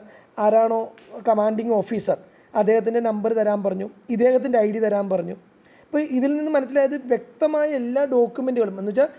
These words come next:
ഒരു ജി എസ് ടി ക്യാൻസൽ ചെയ്ത് ജി എസ് ടിയെക്കുറിച്ചൊക്കെ വ്യക്തമായ അറിവുള്ള ഒരാൾ അതിൻ്റെ ഡീറ്റെയിൽസ് ഒരു ടെ-, വെണ്ടറിന് അയച്ചു കൊടുത്തു. ആ വെണ്ടർ അത് നോക്കിക്കഴിഞ്ഞാൽ ഓട്ടോമാറ്റിക്കലി എന്താ സംഭവിക്കുന്നത്? നോർമൽ ഒരാൾ ജി എസ് ടി നമ്പർ എല്ലാം കറക്റ്റ് അല്ലേ എന്ന് നോക്കുമ്പോൾ എല്ലാം ഉണ്ട്, പക്ഷേ ഡീറ്റെയിൽ പോയാലാണ് അത് ക്യാൻസൽ ആണോ ഇല്ലയെന്ന് അറിയുള്ളൂ.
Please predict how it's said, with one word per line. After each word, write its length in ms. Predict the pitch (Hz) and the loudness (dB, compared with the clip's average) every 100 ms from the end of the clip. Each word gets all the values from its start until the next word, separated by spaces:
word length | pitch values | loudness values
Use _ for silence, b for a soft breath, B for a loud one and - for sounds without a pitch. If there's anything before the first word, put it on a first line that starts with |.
| B B | B B
ഒരു 120 | 220 | -4
ജി 160 | 220 185 | -2 -2
എസ് 260 | 220 240 - | -2 -2 -4
ടി 80 | |
ക്യാൻസൽ 560 | 254 254 214 214 220 254 | -4 0 0 -2 -4 -6
ചെയ്ത് 260 | 247 240 254 | -6 -6 -6
ജി 140 | 240 | -4
എസ് 220 | 226 220 | -4 -4
ടിയെക്കുറിച്ചൊക്കെ 500 | 240 233 220 190 208 | -4 -4 -4 -10 -6
വ്യക്തമായ 440 | 220 202 220 214 220 | -4 -4 -4 -4 -2
അറിവുള്ള 460 | 190 185 226 233 | 0 0 -2 0
ഒരാൾ 400 | 226 208 180 175 214 B B B - | 0 0 -2 -6 -10 B B B -6
അതിൻ്റെ 340 | 214 240 247 | -4 -2 -4
ഡീറ്റെയിൽസ് 520 | 277 240 233 254 247 247 | -4 -4 -6 -6 -6 -6
ഒരു 80 | |
ടെ-, 160 | 233 - | -8 -6
വെണ്ടറിന് 420 | 202 208 214 233 220 | -4 -4 -4 -4 -4
അയച്ചു 280 | 196 202 | -4 -6
കൊടുത്തു. 400 | 233 190 - 220 - B B B | -4 -4 -6 -12 -14 B B B
ആ 140 | 233 262 | -2 0
വെണ്ടർ 460 | 277 240 247 269 | 2 0 0 0
അത് 240 | 262 247 240 | 0 0 -2
നോക്കിക്കഴിഞ്ഞാൽ 680 | 220 247 240 220 214 214 | -2 -4 -2 -2 -2 -2
ഓട്ടോമാറ്റിക്കലി 520 | 208 208 220 220 214 220 | -2 -2 -2 -4 -4 -4
എന്താ 180 | 214 | -4
സംഭവിക്കുന്നത്? 680 | 202 208 202 202 196 196 190 B B B | -2 -2 -2 -4 -4 -6 -8 B B B
നോർമൽ 360 | 214 226 262 285 | 2 2 2 2
ഒരാൾ 440 | 262 247 262 254 240 | 2 2 0 -4 -6
ജി 120 | 233 | 0
എസ് 160 | 233 254 | 0 2
ടി 60 | |
നമ്പർ 240 | 240 233 247 | -2 2 0
എല്ലാം 240 | 240 233 | 0 0
കറക്റ്റ് 260 | 226 214 254 | -2 -2 -4
അല്ലേ 140 | 233 | -4
എന്ന് 120 | 233 | -4
നോക്കുമ്പോൾ 240 | 220 220 214 | -6 -4 -2
എല്ലാം 260 | 214 214 | 0 0
ഉണ്ട്, 200 | 190 190 | 0 -4
പക്ഷേ 240 | 214 202 233 | -4 -4 -4
ഡീറ്റെയിൽ 420 | 208 208 254 254 | -6 -6 -4 -4
പോയാലാണ് 440 | 247 233 226 226 | -2 -2 -2 -4
അത് 60 | 220 | -6
ക്യാൻസൽ 440 | 220 190 180 214 | -4 -4 -4 -4
ആണോ 220 | 214 208 | -2 -2
ഇല്ലയെന്ന് 300 | 208 196 202 | -6 -6 -4
അറിയുള്ളൂ. 360 | 180 165 143 151 | -6 -6 -6 -10